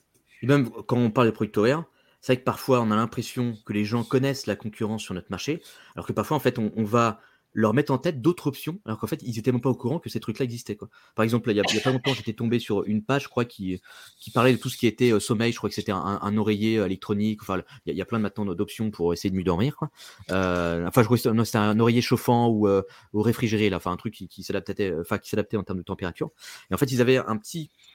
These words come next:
tableau de comparaison, alors, sur la page qui était intéressant, parce qu'en fait, ils prenaient les autres options disponibles sur le marché, quoi. C'est-à-dire, en fait, voilà, les autres trucs que vous pouvez utiliser,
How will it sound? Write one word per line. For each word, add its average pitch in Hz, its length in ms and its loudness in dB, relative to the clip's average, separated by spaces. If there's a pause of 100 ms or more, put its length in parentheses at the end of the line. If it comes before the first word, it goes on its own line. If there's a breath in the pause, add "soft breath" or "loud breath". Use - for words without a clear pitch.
tableau 131 240 0
de - 60 -12
comparaison, 123 400 0
alors, 110 140 -2
sur - 120 -6
la 120 60 -2
page 131 180 -2
qui - 80 -4
était 110 100 -4
intéressant, 110 340 -2
parce 175 80 -8
qu'en 127 80 -6
fait, 120 140 -6
ils 113 60 -16
prenaient 143 380 0 (280 loud breath)
les 117 200 0
autres 160 160 -2
options 156 220 -6
disponibles 127 400 -2
sur - 100 -6
le 104 80 0
marché, 95 240 -6
quoi. - 160 -12
C'est-à-dire, 107 220 0
en 104 40 -4
fait, 127 260 -2 (280 soft breath)
voilà, 110 160 0
les 104 180 -2
autres 143 120 -4
trucs - 440 -8
que - 80 -2
vous 117 60 0
pouvez 123 200 0
utiliser, 120 520 -2